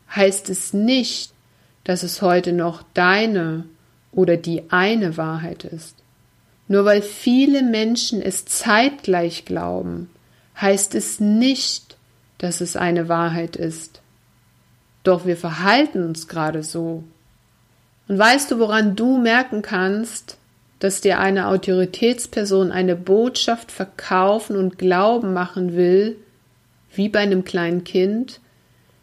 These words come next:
die nicht deine persönliche Wahrheit werden kann oder eins zu eins werden sollte? Du gehst in eine Hab-Acht-Stellung und in einen tiefen Widerstand damit. Du beginnst wirklich zu hinterfragen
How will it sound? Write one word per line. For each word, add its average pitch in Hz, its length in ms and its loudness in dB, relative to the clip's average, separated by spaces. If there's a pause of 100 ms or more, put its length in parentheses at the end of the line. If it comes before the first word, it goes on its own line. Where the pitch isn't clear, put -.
(340)
die 196 100 4
nicht 214 540 2
deine 185 200 2
persönliche 170 840 -2
Wahrheit 165 420 -2
werden 165 340 -4
kann 165 400 -6 (200)
oder 165 220 2
eins 160 320 -2
zu 170 80 -6
eins 165 280 -4
werden 165 420 -4
sollte? 170 540 -6 (920)
Du 196 100 2
gehst 220 380 0
in 202 100 -2
eine 185 240 0
Hab-Acht-Stellung 165 1040 -4 (320)
und 196 200 2
in 190 120 2
einen 185 300 0
tiefen 240 480 0
Widerstand 202 720 -2
damit. 165 400 -10 (360)
Du 180 120 -6
beginnst 208 720 0
wirklich 220 360 0
zu 214 140 -2
hinterfragen 202 1300 0